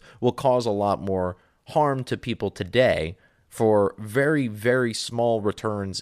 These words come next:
if any returns, in the future. I'm gonna do a,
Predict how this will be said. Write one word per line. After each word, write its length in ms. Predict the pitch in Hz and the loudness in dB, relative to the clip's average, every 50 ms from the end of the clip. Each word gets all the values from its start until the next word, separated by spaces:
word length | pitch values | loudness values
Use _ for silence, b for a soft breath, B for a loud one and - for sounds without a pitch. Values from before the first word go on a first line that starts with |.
| - - | -8 -8
if 180 | 104 98 - _ _ - - | -8 -8 -8 _ _ -6 -4
any 200 | 156 165 151 117 | -4 -2 -2 -4
returns, 600 | 95 90 85 - - 85 80 80 82 87 - - b b b b b b b _ _ | -4 -4 -6 -4 -4 -4 -4 -4 -6 -8 -12 -16 b b b b b b b _ _
in 100 | - 104 | -4 -4
the 80 | 101 101 | -4 -4
future. 380 | - - 185 180 - - - - _ _ _ _ _ _ _ _ _ _ _ _ _ _ _ _ _ _ - | -4 -2 -2 -2 -2 -6 -10 -20 _ _ _ _ _ _ _ _ _ _ _ _ _ _ _ _ _ _ -6
I'm 100 | - 170 | -4 -4
gonna 140 | 160 110 101 | -2 -4 -4
do 160 | 101 95 | -2 -4
a, 40 | 85 | -4